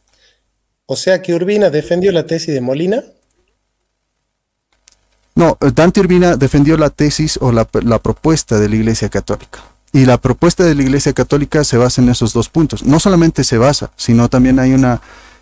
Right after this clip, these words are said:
Speaker 2: ¿cómo te podría decir? Una idea, ¿no? En, en esas dos, en esas dos partes, la pre-, la predestinación consecuente y la predestinación antecedente. Y eso es lo que te, te, te expuso. Tal vez tú no lo entendiste en ese mismo sentido,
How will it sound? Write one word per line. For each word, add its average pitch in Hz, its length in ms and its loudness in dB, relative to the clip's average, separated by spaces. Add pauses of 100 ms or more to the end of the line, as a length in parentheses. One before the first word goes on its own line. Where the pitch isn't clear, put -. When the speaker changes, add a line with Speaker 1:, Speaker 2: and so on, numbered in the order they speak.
(140)
Speaker 2:
¿cómo 131 180 0
te 131 80 -2
podría 120 300 2
decir? 123 320 0 (380)
Una 135 260 4
idea, 113 540 2 (240)
¿no? 123 240 2
En, 113 180 4
en 110 180 2
esas 113 300 0
dos, 117 280 0
en 113 220 2
esas 110 280 -2
dos - 180 -2
partes, 104 460 -4
la 98 100 -2
pre-, 101 240 -4
la 101 140 -4
predestinación 104 640 -4
consecuente 131 880 0
y 107 140 -4
la 101 140 -4
predestinación 104 840 -2
antecedente. 104 720 -6 (340)
Y 123 140 2
eso 139 260 2
es 131 140 0
lo 113 100 0
que - 140 -4
te, 101 180 -6 (240)
te, - 180 -8 (140)
te 113 60 -8
expuso. - 480 -4
Tal 107 140 -4
vez 110 180 -4
tú 117 100 -4
no 113 160 2
lo 113 100 2
entendiste 107 520 -2
en 107 80 0
ese 107 160 -4
mismo 113 240 0
sentido, 143 440 0